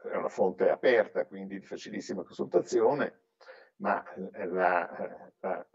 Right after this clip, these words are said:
eh, le esecuzioni di, eh, eh, giovani in minore età, di donne, eh, di, ehm, eh,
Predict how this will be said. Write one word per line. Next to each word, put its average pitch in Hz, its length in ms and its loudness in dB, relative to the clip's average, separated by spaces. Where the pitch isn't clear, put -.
eh, - 480 -6
le 107 120 4
esecuzioni 98 1040 -2
di, 87 500 -4
eh, - 200 -4
eh, 85 480 0
giovani 104 800 4
in 95 140 -10
minore 90 360 -4
età, - 400 -2
di 87 200 -10
donne, 110 720 0
eh, 92 480 0
di, 98 580 -6
ehm, 87 560 -2
eh, 90 640 -2